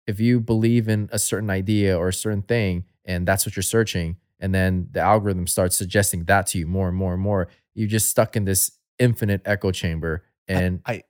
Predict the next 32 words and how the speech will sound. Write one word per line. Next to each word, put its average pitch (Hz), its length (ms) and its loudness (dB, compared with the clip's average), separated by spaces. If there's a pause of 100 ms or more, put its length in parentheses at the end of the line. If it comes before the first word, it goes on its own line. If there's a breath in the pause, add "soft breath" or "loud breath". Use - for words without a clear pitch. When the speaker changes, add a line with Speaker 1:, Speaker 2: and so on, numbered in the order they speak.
Speaker 2:
I, 117 80 -12
I 110 60 -8
know. 139 180 0
That's - 160 -12
what 123 60 -4
I'm 104 40 -8
saying. - 140 -8
I 117 60 2
really 127 280 4
wonder 110 320 0
what - 160 -2
happens 95 460 -4
to, 98 220 -12
this 156 240 -2
is 233 100 -10
why 185 140 4
the 135 100 2
thing 123 180 -2
I 104 100 0
don't 107 120 -2
understand 98 340 -6
about 87 240 -6
Twitter 87 320 -12
and, 85 140 -18
like, 85 140 -20
celebrities 90 480 -12
just 85 200 -16
harping 95 300 -8
about 82 280 -16
this - 100 -20
shit, - 220 -20
right? 85 200 -20